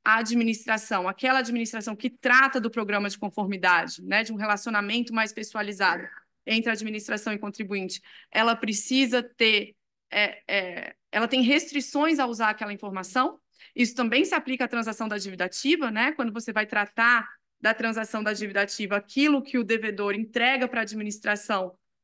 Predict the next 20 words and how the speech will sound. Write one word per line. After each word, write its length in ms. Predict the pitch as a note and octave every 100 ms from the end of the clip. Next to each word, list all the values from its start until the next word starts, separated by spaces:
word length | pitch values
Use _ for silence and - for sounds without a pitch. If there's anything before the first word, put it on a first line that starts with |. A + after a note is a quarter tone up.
| -
não 220 | A#3+ D#4+
deveria 380 | C#4 B3+ A#3+ A#3
ser 180 | A#3 A3+
utilizado 880 | G3+ A3+ G#3+ G3+ G3 F#3+ F#3 F#3 - _ _ _ _ _ _ _ _ _ _ _
por 160 | B3+ G3+
todo 340 | - A#3 A#3+
tipo 260 | G3 G3 F#3+
de 60 | F#3+
administração, 720 | F3+ F3+ F3+ - G3 - G#3
por, 160 | G3
por 180 | G3 A#3
toda 280 | - B3 G3+
a 20 |
administração, 800 | F#3 F#3+ F#3+ - A3+ A3+ A3+ C4+ - _ _
porque 160 | -
senão 160 | A#3+ A3+
cadê 220 | A3+ G3+
a 80 | G3
confiança, 680 | G3 F#3 A3 A3+ D4+ D#4 G3+
né? 300 | G#3 D4